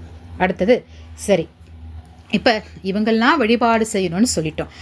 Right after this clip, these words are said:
எப்படி இவங்கெல்லாம் வழிபாடு செய்யறது அப்படின்னா, வீட்ல மயிலிறகு வாங்கி வச்சுக்கோங்க, வேல் வச்சுக்கோங்க, பெரிய வேலா இருந்தாலும் சரி வாங்கி வச்சுக்கோங்க. இன்னொரு விஷயம்,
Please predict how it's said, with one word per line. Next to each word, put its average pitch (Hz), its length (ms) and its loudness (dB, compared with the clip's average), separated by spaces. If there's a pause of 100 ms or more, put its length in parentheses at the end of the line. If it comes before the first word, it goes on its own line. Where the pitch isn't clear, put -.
(160)
எப்படி 330 520 2
இவங்கெல்லாம் 294 360 0
வழிபாடு 247 460 2
செய்யறது 208 440 0
அப்படின்னா, 185 480 0 (480)
வீட்ல 285 560 2 (160)
மயிலிறகு 220 440 0
வாங்கி 156 240 -6
வச்சுக்கோங்க, - 400 -10 (280)
வேல் 254 280 4
வச்சுக்கோங்க, 147 480 -10 (140)
பெரிய 254 320 4
வேலா 196 220 2
இருந்தாலும் 175 320 0
சரி 240 180 -2
வாங்கி 151 260 -4
வச்சுக்கோங்க. - 400 -4 (100)
இன்னொரு 302 380 6
விஷயம், 269 360 0